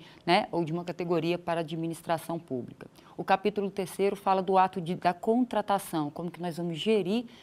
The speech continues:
todas essas contratações. E o título quatro fala pra gente do processo de responsabilização.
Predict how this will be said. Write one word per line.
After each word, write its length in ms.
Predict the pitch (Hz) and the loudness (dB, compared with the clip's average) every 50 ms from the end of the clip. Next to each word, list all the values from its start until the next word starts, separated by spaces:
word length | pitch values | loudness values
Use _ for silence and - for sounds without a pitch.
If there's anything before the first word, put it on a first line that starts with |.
| - - _ | -20 -14 _
todas 300 | - 180 170 165 170 147 | -4 -2 -2 -2 -2 -4
essas 260 | 160 156 151 - 160 - | -4 -6 -6 -6 -10 -8
contratações. 760 | - 175 165 170 175 - 190 196 - - 202 208 240 233 - - - - - - | -8 -4 0 0 0 0 0 -4 -4 -4 -4 -4 -4 -6 -6 -10 -20 -20 -10 -2
E 80 | - 302 | 0 0
o 40 | 285 | 2
título 360 | 285 - 262 - 233 233 247 | 2 0 0 0 0 0 0
quatro 400 | 240 - 226 214 220 214 214 196 | 2 6 6 6 6 4 2 0
fala 200 | - 208 208 202 | 0 0 0 0
pra 160 | - 202 196 | 0 -2 -2
gente 260 | 175 196 202 190 - | -2 -2 -4 -4 -4
do 80 | 185 196 | -6 -6
processo 640 | 190 - 196 190 - - - 185 190 190 - - | -4 -4 -4 -4 -4 -4 -2 -2 -2 -2 -2 -6
de 120 | 175 - 196 | -6 -4 -4
responsabilização. 1500 | 175 - - 185 196 202 208 - - - - 202 190 - - - 180 175 170 175 170 160 175 180 - - - 135 - | -6 -4 -4 -4 -2 -4 -4 -8 -10 -8 -8 -6 -6 -6 -4 -6 -4 -4 -4 -4 -4 -4 -4 -6 -6 -6 -8 -8 -8